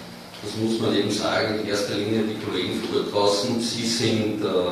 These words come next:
die Augen und die Ohren auf der Straße, sie identifizieren Probleme, äh, sie erkennen Gefahren und sind oft die Ersten am Tatort. Äh, sie erstatten im Übrigen, und das weiß ich nicht, ob das überhaupt bekannt ist, mit Abstand die meisten Anzeigen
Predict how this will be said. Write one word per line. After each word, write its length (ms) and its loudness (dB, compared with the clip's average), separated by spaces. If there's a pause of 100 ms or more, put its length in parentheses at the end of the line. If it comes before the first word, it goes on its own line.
(360)
die 80 -6
Augen 360 2
und 180 -4
die 180 -4
Ohren 220 0
auf 160 -2
der 80 -4
Straße, 720 -2
sie 240 -2
identifizieren 800 -2
Probleme, 520 0
äh, 760 -6
sie 280 0
erkennen 340 4
Gefahren 500 2
und 80 0
sind 260 -2
oft 180 -4
die 160 -2
Ersten 300 -2
am 160 -2
Tatort. 520 -6 (840)
Äh, 240 -4 (640)
sie 220 0
erstatten 480 4
im 180 2
Übrigen, 400 2
und 140 0 (120)
das 360 -8
weiß 200 -2
ich 60 -2
nicht, 140 0
ob 140 0
das 140 -6
überhaupt 240 -2
bekannt 420 -6
ist, 140 -6
mit 180 -6
Abstand 480 -4
die 60 -4
meisten 480 -2
Anzeigen 800 -2